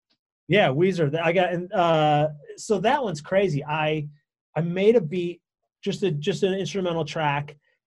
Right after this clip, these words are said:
and I think my manager sent it over to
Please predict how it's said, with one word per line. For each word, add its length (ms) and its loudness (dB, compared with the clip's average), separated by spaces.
and 500 2
I 120 -10
think 200 -10
my 120 -2
manager 560 2
sent 320 -4
it 80 -2
over 380 2
to 520 0